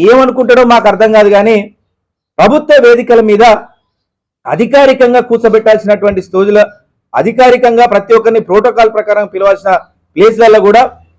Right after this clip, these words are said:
అనధికారికంగా ఇక్కడ ఉన్నటువంటి, స్థానికంగా ఉన్నటువంటి కాంగ్రెస్ నాయకులను వేదిక మీద కూర్చోబెడతాడు. ప్రభుత్వం అధికారికంగా మాట్లాడాల్సిన, చూ-, చూసుకోవాల్సినటువంటి కార్యక్రమాలు కూడా అక్కడ స్థానికంగా ఉన్నటువంటి వాళ్ళ పార్టీకి సంబంధించినటువంటి నాయకులతోటి అధ్యక్షత వహిస్తుంటాడు.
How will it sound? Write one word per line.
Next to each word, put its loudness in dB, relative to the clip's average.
అనధికారికంగా 0
ఇక్కడ -2
ఉన్నటువంటి, 0
స్థానికంగా 0
ఉన్నటువంటి -2
కాంగ్రెస్ -2
నాయకులను -4
వేదిక -4
మీద -4
కూర్చోబెడతాడు. -8
ప్రభుత్వం 0
అధికారికంగా 0
మాట్లాడాల్సిన, 0
చూ-, 0
చూసుకోవాల్సినటువంటి -2
కార్యక్రమాలు 0
కూడా 2
అక్కడ 0
స్థానికంగా 0
ఉన్నటువంటి 0
వాళ్ళ 4
పార్టీకి -2
సంబంధించినటువంటి -4
నాయకులతోటి -2
అధ్యక్షత -4
వహిస్తుంటాడు. -8